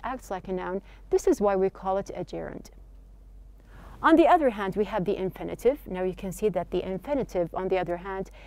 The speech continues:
is a verb form, but doesn't act as a verb. It acts as a noun, an adjective, or an adverb. To see that we have an example here, "I love to swim." These two words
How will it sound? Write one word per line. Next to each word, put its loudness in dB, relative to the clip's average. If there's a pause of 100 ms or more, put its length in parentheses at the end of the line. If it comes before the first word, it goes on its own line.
(160)
is 2
a 2
verb 4
form, -6 (340)
but 0 (140)
doesn't 2
act -2
as -4
a 2
verb. -2 (300)
It 0 (100)
acts -4
as -2
a -4
noun, 0 (640)
an 0
adjective, -2 (200)
or 4
an -6
adverb. -8 (1300)
To 4
see 6
that 2
we 2
have -4
an -2
example -4
here, -4 (840)
"I 2
love 4
to -4
swim." -4 (1800)
These 10
two 2
words 0